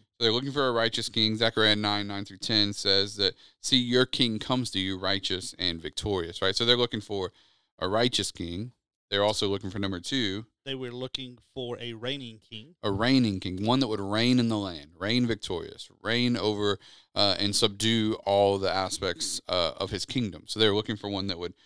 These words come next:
Speaker 1: reign, bring peace to his people, uh, victorious in battle. Like, that's what they were, um,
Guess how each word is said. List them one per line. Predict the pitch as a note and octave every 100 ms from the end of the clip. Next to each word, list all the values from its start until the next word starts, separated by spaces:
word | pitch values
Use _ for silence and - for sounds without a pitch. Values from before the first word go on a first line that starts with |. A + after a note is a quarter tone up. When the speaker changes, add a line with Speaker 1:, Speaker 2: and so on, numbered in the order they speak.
| _ _ -
Speaker 1:
reign, | A2 A2+ A2
bring | G#2 G2+
peace | - - C#3+ C3+ C3
to | - G2
his | E2
people, | - - C3+ A#2+ A#2+ A2+ - - _
uh, | - F#2+ F#2
victorious | G2 - B2+ B2+ A2+ -
in | F2+
battle. | F#2+ G#2+ A2 G#2 G2+
Like, | G2 F2
that's | A2 A2+ -
what | -
they | G2+ F#2+
were, | F#2+ F2+ F2+ _ _ _
um, | F#2 F#2 F2 E2+